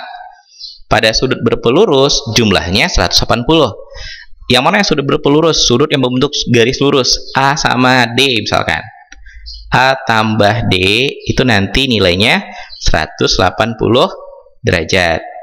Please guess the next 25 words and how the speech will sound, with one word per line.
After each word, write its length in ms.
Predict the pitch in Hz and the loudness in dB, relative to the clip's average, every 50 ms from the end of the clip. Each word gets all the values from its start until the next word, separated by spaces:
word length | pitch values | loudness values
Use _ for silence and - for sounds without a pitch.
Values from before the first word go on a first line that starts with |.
| - _ - - - - - - - - - _ _ _ _ | -20 _ -20 -18 -18 -16 -16 -18 -18 -18 -20 _ _ _ _
A 80 | 85 85 - | -4 -2 0
tambah 320 | 90 87 87 82 78 82 82 | -2 -2 0 0 0 -2 0
D, 280 | 80 98 123 147 - - - 95 | 2 2 2 2 0 -2 -4 -6
A 80 | 101 | -4
sama 240 | 107 95 95 87 78 | -2 -2 -2 0 0
D 160 | - 101 135 | 0 -2 -2
berpelurus. 640 | 139 120 - - 98 92 95 95 92 87 - - - - - - - - - - - | -2 -4 -2 0 2 2 4 4 4 2 2 0 0 -2 -4 -12 -18 -20 -20 -10 0
Siapa, 240 | - - 117 120 143 147 - - | 2 2 4 2 0 -2 -2 -6
siapa 240 | - - 165 - 151 | -4 -2 0 0 0
lagi 160 | 165 175 175 | 0 0 0
yang 80 | 165 160 | -2 -2
berpelurus? 400 | - - 156 151 151 156 160 - - - - 104 | -2 0 0 2 2 2 2 0 -2 -4 -2 0
B 160 | 101 110 117 - | 0 0 0 0
sama 240 | 113 104 107 110 - - | 0 0 0 -2 0 -2
C 160 | - - 127 | -2 0 0
atau 160 | 127 - 160 | 0 -2 -2
B 160 | 135 123 120 127 | 0 0 -2 0
sama 240 | - 117 110 104 | 0 0 0 0
D. 240 | - 95 92 76 71 - - _ - - - - - - - - - - - - | 0 0 -2 -2 -2 -6 -14 _ -14 -12 -12 -12 -12 -14 -14 -16 -14 -14 -14 -6
Oke? 240 | - - - 151 - - - - - _ - - - - - - - - - - - - | -2 0 0 0 -2 -8 -18 -20 -20 _ -14 -10 -10 -10 -10 -10 -14 -16 -14 -14 -6 0
Dia 160 | - 113 123 | 2 2 2
nggak 160 | 120 110 92 | 4 2 0
sama 320 | - 104 101 110 110 - - | 2 0 0 0 0 0 0
kalau 160 | 95 87 85 | 0 0 2
berpelurus. 560 | - - - 82 82 71 65 - - - - | 2 0 2 0 2 2 2 2 2 0 0